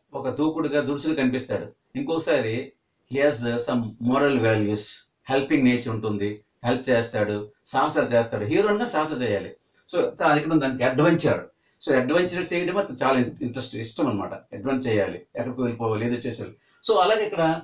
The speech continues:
హక్కిలిబెర్రీ ఫిన్ ఉన్నాడు, ఇతనికి మదర్ లేదు, Father ఉన్నాడు, కానీ అతను is a drunken. ఎక్కడ తాగిపడి ఉంటాడో, ఎక్క-, ఎక్కడ ఎప్పుడు తాగుతాడో, ఎప్పుడు ఉంటాడో తెలియదు. So,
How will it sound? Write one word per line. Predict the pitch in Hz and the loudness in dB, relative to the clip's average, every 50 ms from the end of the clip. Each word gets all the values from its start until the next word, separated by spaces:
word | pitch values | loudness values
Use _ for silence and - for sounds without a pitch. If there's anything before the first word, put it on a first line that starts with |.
| - _ _ - | -12 _ _ -2
హక్కిలిబెర్రీ | 156 151 - 208 214 202 208 202 - - | -2 0 2 2 4 6 6 4 4 0
ఫిన్ | 190 180 180 | -4 -4 -2
ఉన్నాడు, | 170 165 156 139 127 123 127 - 160 - _ _ _ _ _ _ _ _ _ _ _ _ - | 0 2 2 2 2 0 0 -2 -4 -10 _ _ _ _ _ _ _ _ _ _ _ _ -6
ఇతనికి | 151 156 - 214 - - 196 151 143 147 156 170 - - _ _ _ _ _ _ _ _ _ _ _ _ _ _ _ _ - 120 | -2 0 0 0 0 0 0 0 0 0 -2 -2 -6 -10 _ _ _ _ _ _ _ _ _ _ _ _ _ _ _ _ -8 -2
మదర్ | 117 135 156 196 208 196 175 | 0 2 4 6 6 6 6
లేదు, | 156 135 127 131 - - - _ _ _ _ _ _ _ _ _ _ _ _ _ _ _ _ _ _ _ _ _ _ _ _ _ _ | 4 2 2 0 -4 -6 -10 _ _ _ _ _ _ _ _ _ _ _ _ _ _ _ _ _ _ _ _ _ _ _ _ _ _
Father | - 151 165 170 180 170 | 2 4 4 4 4 2
ఉన్నాడు, | 165 151 131 120 117 127 - - - 151 | 2 2 2 2 0 -2 -4 -6 -2 -2
కానీ | 156 165 165 147 139 147 156 - - | 0 2 2 2 0 0 -6 -8 -10
అతను | 131 131 131 151 | -10 -8 -4 -2
is | 143 147 139 139 | 0 0 2 2
a | 127 104 95 | 0 0 2
drunken. | 123 131 147 156 156 120 123 139 156 - - _ _ _ _ _ _ _ _ - 127 | 2 4 4 6 4 4 2 2 0 -4 -12 _ _ _ _ _ _ _ _ -2 0
ఎక్కడ | 127 123 123 - 156 156 147 - - - | 0 2 2 4 4 4 4 4 2 2
తాగిపడి | 135 131 131 - 131 127 127 | 2 2 2 2 0 0 2
ఉంటాడో, | 127 123 139 135 127 | 2 0 2 2 2
ఎక్క-, | 117 117 - 143 | 2 2 2 0
ఎక్కడ | 143 107 - 127 | -8 -6 -2 -2
ఎప్పుడు | 131 127 120 120 - 147 127 | -2 0 -2 -4 -6 -4 0
తాగుతాడో, | 127 123 123 123 123 123 113 | 2 2 2 2 -2 -4 -6
ఎప్పుడు | 113 110 - 139 | -6 -6 -6 -6
ఉంటాడో | 123 120 127 120 117 117 | -4 0 2 2 0 0
తెలియదు. | 113 117 113 107 107 127 151 160 - _ _ _ - - | -2 -6 -6 -4 -4 -4 -6 -6 -8 _ _ _ -6 -2
So, | 190 | 0